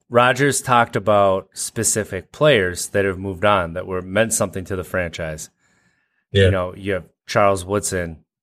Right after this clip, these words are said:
Speaker 1: Jordy
Speaker 2: Of course.
Speaker 1: Nelson,
Speaker 2: Of
Speaker 1: John
Speaker 2: course.
Speaker 1: Kuhn, Brett Goody, who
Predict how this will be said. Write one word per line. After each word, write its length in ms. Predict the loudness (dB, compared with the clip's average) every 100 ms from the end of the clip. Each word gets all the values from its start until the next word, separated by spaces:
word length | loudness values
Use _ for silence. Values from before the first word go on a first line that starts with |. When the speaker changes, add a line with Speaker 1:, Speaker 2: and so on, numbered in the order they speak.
| _
Speaker 1:
Jordy 260 | -6 -4 -2
Speaker 2:
Of 60 | 4
course. 340 | 4 4 -4
Speaker 1:
Nelson, 220 | -6 -6 -10
Speaker 2:
Of 60 | -18 _ _ _ _ -4
Speaker 1:
John 240 | 0 4
Speaker 2:
course. 180 | 2 2
Speaker 1:
Kuhn, 300 | -2 -4 -6
Brett 280 | -4 -6 -6
Goody, 460 | -8 -6 -10 -12 _ _ _ _
who 500 | -8 -6 -6 -10 -16